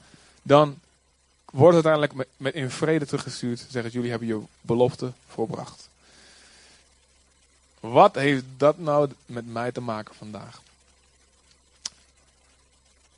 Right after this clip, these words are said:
Je hebt, wij hebben allemaal gebieden in ons leven waarin dingen goed gaan.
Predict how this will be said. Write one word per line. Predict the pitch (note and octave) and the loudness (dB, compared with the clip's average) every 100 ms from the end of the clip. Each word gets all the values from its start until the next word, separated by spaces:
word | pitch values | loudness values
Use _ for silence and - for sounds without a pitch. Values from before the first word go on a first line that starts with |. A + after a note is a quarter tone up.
| _ _ _ _ _ _ _ _ _ _ _ _ _ _ _ _ _ _ _ _ B2+ C#3+ | _ _ _ _ _ _ _ _ _ _ _ _ _ _ _ _ _ _ _ _ -18 -16
Je | - C#3+ | -2 2
hebt, | D#3+ F3 - _ | 4 2 -4 _
wij | D3+ | 2
hebben | F3 F3 | 4 4
allemaal | G3+ A3 A#3 F3+ C3 C#3 E3 _ _ _ _ _ _ _ _ _ _ _ _ _ _ _ | 4 2 4 2 2 2 -6 _ _ _ _ _ _ _ _ _ _ _ _ _ _ _
gebieden | - C#3 F3 G3+ | -6 0 2 2
in | F#3+ | 2
ons | E3 | 2
leven | C#3+ C#3+ B2 B2 E3 E3+ _ _ _ _ _ - | 4 4 4 0 -12 -16 _ _ _ _ _ -8
waarin | C3+ D#3+ F3 G#3 G#3+ G#3 - _ _ _ _ _ _ _ _ _ _ _ _ _ _ _ _ _ | -2 0 2 0 0 -6 -14 _ _ _ _ _ _ _ _ _ _ _ _ _ _ _ _ _
dingen | D#3+ G3 | -2 -2
goed | G#3 - | -2 -2
gaan. | B3 B2 | -4 -4